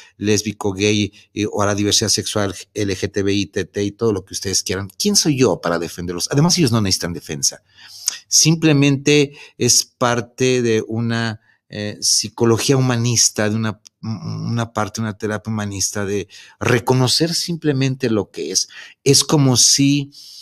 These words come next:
se pusiera en un momento dado histórico de acuerdo esta sociedad en la que vimos y construyera que la heterosexualidad es contra natura y es pecado. Y todos los que tenemos la preferencia predominantemente,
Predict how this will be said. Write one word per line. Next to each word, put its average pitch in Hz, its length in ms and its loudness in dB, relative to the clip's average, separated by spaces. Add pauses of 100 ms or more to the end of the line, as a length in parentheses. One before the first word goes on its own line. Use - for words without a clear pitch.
(160)
se - 200 2
pusiera 143 760 2
en 123 160 0
un 131 120 2
momento 131 680 -2
dado 120 460 0
histórico 113 720 -4
de 101 80 -2
acuerdo 113 580 0
esta 110 280 -2
sociedad 107 580 -4
en 98 140 -6
la 95 100 -8
que - 160 -10
vimos 113 400 -4 (320)
y 117 100 2
construyera 127 720 2
que 123 120 0
la 117 120 2
heterosexualidad 117 1160 -2
es - 180 -2
contra 95 420 -4
natura 147 400 0
y 107 120 2
es 107 120 2
pecado. 87 520 -6 (260)
Y 127 160 -4
todos 147 260 6
los 143 160 4
que 117 140 0
tenemos 123 500 0
la 113 300 0 (240)
preferencia 117 840 0 (120)
predominantemente, 117 1080 0